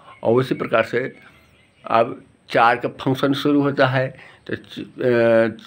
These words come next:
चार दूना आठ, चार चौके सोलह और चार तिया बारह, है ना। तो यहाँ भी पंक्तियाँ और कॉलम का क्या है? तो तीन गुने तीन, ठीक है। तो हम समझते हैं प्यारे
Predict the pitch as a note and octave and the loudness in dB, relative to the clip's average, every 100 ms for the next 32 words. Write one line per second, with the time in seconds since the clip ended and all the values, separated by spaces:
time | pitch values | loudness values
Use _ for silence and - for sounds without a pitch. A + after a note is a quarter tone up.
0 | - - - A2+ - B2 B2 C3+ C#3 D#3+ | -20 -18 -14 -8 0 2 4 2 -2 -2
1 | E3 E3 - _ F#2+ F2+ F2 E2+ E2+ - | -4 -10 -20 _ 2 4 6 4 0 -8
2 | _ _ _ _ _ _ - A#2+ A#2+ B2+ | _ _ _ _ _ _ -2 2 2 0
3 | C#3+ E3 E3+ E3 - A2+ G2+ G2 F#2 F2 | -6 -4 -6 -8 -12 -6 -2 -2 -2 -4
4 | E2 - - _ _ - A2+ - B2 A#2 | -8 -12 -20 _ _ -6 -6 0 0 0
5 | A2+ C3+ D3+ D#3+ - _ - G#2+ E2 E2+ | -2 -2 -2 -2 -8 _ -20 -18 -16 -4
6 | F#2 F2+ E2+ D#2+ E2 D#2 D#2+ _ _ _ | 0 2 2 0 -2 -6 -10 _ _ _
7 | _ _ B2+ B2+ G2 A2+ A2+ C3 C3+ D#3 | _ _ 0 2 2 0 2 2 0 -2
8 | D#3+ - _ _ _ B2 A#2+ A#2+ C#3 C#3+ | -4 -8 _ _ _ 0 0 0 -2 -2
9 | - B2+ C3 - - _ - B2+ C3 C3+ | -2 -2 -2 -6 -20 _ 0 2 4 2
10 | C3 B2+ C3 C3+ - - A#2 C#3+ D#3+ - | 0 2 0 -2 -10 -10 -2 -2 -2 -8
11 | - - B2 B2+ G#2+ G#2 F2+ F2+ D#2+ E2 | -10 -2 0 0 0 0 -2 -6 -8 -10
12 | - - C3+ - F#2 E2+ - - _ - | -14 -6 -2 0 0 -2 -18 -20 _ -4
13 | B2 A#2 A#2 B2+ B2+ C3+ - D3+ - C3+ | -2 -2 -2 0 0 0 -2 -4 0 0
14 | B2+ C3 | 0 -2